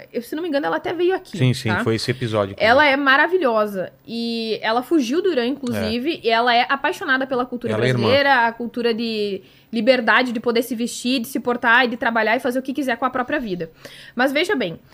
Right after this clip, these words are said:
Speaker 1: tem uma coisa que é muito importante de a gente pontuar, que é, não é simplesmente você chegar num país, por exemplo, e impor uma lei, sendo que existe uma estrutura, uma dinâmica lógica que funciona naquele ambiente, tá?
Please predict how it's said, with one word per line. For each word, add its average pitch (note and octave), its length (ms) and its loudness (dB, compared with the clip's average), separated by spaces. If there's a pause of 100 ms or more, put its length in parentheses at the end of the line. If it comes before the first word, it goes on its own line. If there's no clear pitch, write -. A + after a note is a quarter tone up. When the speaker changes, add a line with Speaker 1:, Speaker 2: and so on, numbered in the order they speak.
(160)
Speaker 1:
tem D#4+ 120 -4
uma A4 140 0
coisa F#4 220 0
que G4+ 80 -4
é - 20 0
muito F4 220 -4
importante B3+ 400 -6
de B3 40 -6
a B3+ 60 -4
gente A#3 160 -4
pontuar, A#3 480 0
que A#3+ 140 -4
é, F#3+ 160 -2
não C#4+ 200 2
é F4 80 4
simplesmente F4 480 -2
você C#4 240 -4
chegar A#3+ 360 -2
num B3+ 100 -2
país, A3 460 -4
por G3+ 160 -10
exemplo, G#3 500 -6
e B3+ 80 -2
impor C#4+ 380 2
uma C#4 180 2
lei, A3+ 240 2
sendo C#4+ 320 -4
que - 100 -6
existe C4 220 -4
uma C#4+ 320 -2
estrutura, D#4+ 800 2
uma D4 140 0
dinâmica C4+ 460 0
lógica B3 420 2
que C4 100 -10
funciona B3+ 400 -4
naquele B3+ 280 -4
ambiente, B3 440 -4
tá? F#3+ 180 -4